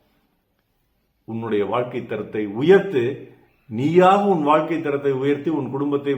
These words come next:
மறுமையிலிருந்து மீட்டு கொண்டு வந்தால் தானே ஒழிய, அவங்க கொடுப்பாங்க,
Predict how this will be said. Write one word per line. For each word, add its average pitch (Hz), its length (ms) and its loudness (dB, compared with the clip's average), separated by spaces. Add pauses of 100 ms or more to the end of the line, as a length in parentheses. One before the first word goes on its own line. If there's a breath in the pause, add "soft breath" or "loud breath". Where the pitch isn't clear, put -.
மறுமையிலிருந்து 135 680 -4
மீட்டு 139 200 -6
கொண்டு 120 280 -6
வந்தால் 120 360 -4
தானே 120 180 -4 (100)
ஒழிய, 104 340 -4 (760 soft breath)
அவங்க 127 260 -4
கொடுப்பாங்க, 120 420 -6